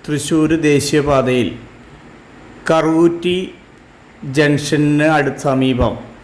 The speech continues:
പഞ്ചായത്തിന് എതിർവശമായി ഒരു, ഇന്നൊരു ആക്സിഡന്റ് ഉണ്ടായി. അത് പൂച്ചക്കുഴി സ്വദേശി ജസ്റ്റോ ദേവസി മേനാച്ചേരി, മുപ്പത്തഞ്ച് വയസ്സ്,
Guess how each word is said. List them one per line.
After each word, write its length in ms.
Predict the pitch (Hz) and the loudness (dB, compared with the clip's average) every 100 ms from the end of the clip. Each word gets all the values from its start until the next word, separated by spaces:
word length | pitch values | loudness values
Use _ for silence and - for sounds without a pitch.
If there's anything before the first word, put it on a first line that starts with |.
| - - - - - | -20 -20 -20 -8 -2
പഞ്ചായത്തിന് 720 | 147 151 156 160 160 170 170 | 0 2 2 2 0 -2 -2
എതിർവശമായി 720 | 139 135 135 151 139 135 131 135 - - - | -2 -2 -4 -4 -4 -4 -4 -6 -10 -16 -4
ഒരു, 100 | 139 143 | 0 0
ഇന്നൊരു 300 | 139 139 139 131 | 0 2 2 2
ആക്സിഡന്റ് 420 | 123 120 131 127 131 | 0 -4 -4 -4 -2
ഉണ്ടായി. 280 | 117 117 139 - - - - - 135 | -2 -4 -6 -12 -20 -20 -20 -6 2
അത് 140 | 135 143 147 - - - - - - - - - - - | 2 2 -2 -10 -18 -20 -20 -20 -20 -20 -20 -20 -10 -2
പൂച്ചക്കുഴി 580 | 151 147 160 160 165 165 | 0 0 0 2 2 2
സ്വദേശി 540 | 156 143 139 - 143 147 147 - - - 135 127 | 0 2 0 0 -4 -4 -8 -16 -20 -16 -8 0
ജസ്റ്റോ 500 | 139 135 - 165 160 170 170 - - - 139 | 0 0 -2 0 2 2 -2 -10 -16 -4 0
ദേവസി 580 | 139 135 135 131 147 139 - - - | 2 2 0 -2 -4 -4 -8 -12 -6
മേനാച്ചേരി, 680 | 127 123 123 117 131 117 120 - - | -2 0 -2 -2 -2 -2 -2 -4 -10
മുപ്പത്തഞ്ച് 520 | 117 120 123 120 127 | -4 -4 0 0 2
വയസ്സ്, 340 | 123 110 123 | 0 0 -2